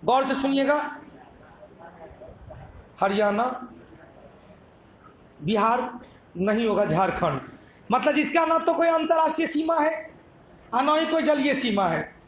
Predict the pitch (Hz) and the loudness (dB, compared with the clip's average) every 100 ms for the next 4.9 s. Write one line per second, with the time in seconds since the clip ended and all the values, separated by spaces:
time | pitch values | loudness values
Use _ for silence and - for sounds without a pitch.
0 | - - 160 302 330 330 320 320 285 269 | -20 -12 0 2 2 2 2 4 4 2
1 | 208 - - - 247 - 254 233 285 - | -2 -8 -18 -4 0 2 4 4 2 2
2 | 285 359 349 302 277 330 330 320 330 339 | 2 2 2 2 2 2 2 2 2 4
3 | 320 180 - - - - - - - - | 2 0 -8 -18 -20 -20 -20 -20 -20 -20
4 | - - - 185 196 202 220 254 - | -20 -20 -4 -2 2 0 0 -4 -8